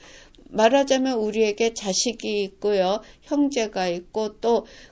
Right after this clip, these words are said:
그 뭐 부모 형제, 삼촌들이 있고, 또 그 사촌들이 있고, 뭐 오촌, 육촌 이렇게 해서 촌수로 나가잖아요. 그런데 하나하나의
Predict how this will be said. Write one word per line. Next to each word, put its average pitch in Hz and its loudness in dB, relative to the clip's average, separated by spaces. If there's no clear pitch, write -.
그 233 2
뭐 185 -2
부모 226 2
형제, 208 -4
삼촌들이 226 -2
있고, 214 -4
또 208 -4
그 196 -2
사촌들이 254 -4
있고, 208 -6
뭐 202 -2
오촌, 233 4
육촌 226 0
이렇게 214 -2
해서 214 -4
촌수로 247 -4
나가잖아요. 185 -4
그런데 233 4
하나하나의 285 2